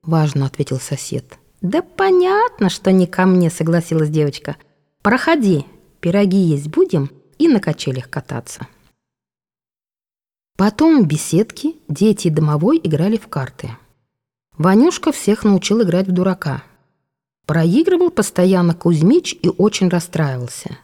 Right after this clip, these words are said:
Позднее стали играть в прятки.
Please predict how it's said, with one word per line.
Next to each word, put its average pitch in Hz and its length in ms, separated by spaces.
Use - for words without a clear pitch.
Позднее 160 380
стали 202 320
играть 180 260
в - 80
прятки. 131 560